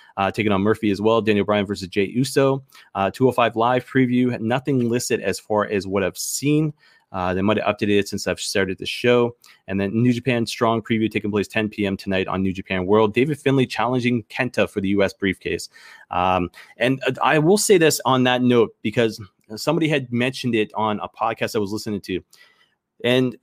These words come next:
I was, you know what, I was, I think on one of the shows, it might have been last week, I was talking about Moxley versus Omega,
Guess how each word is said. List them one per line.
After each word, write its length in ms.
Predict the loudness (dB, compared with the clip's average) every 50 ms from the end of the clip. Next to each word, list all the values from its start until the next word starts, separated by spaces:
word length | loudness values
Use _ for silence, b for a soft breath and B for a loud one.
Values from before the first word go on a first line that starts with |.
| -16 -8 -2
I 140 | 0 2
was, 260 | 2 2 0 0 -4 -4 0
you 80 | 2
know 80 | 2 4
what, 120 | 2 2
I 40 | 2
was, 360 | 0 0 -2 -4 -6 -10 -10 _ -10
I 80 | -10
think 240 | -4 -2 -2 0 0
on 80 | 0 0
one 100 | 0 0
of 60 | 0
the 60 | 0
shows, 460 | -2 0 2 2 4 4 2 0 -2
it 460 | -6 -10 -16 -18 -20 -20 _ _ -8
might 140 | -4 -4 -2 0
have 60 | 0
been 80 | 0
last 260 | 0 0 0 -2 -2 -2
week, 140 | -2 0
I 60 | 0 -2
was 100 | -2 0
talking 220 | -2 -2 -2 -2
about 140 | -2 -4 -2
Moxley 460 | -2 0 0 0 0 -2 -4 -4 -2
versus 300 | -2 -2 -4 -4 -4 -4
Omega, 520 | -4 -2 -2 -2 -2 -4 -4 -4 -6 -8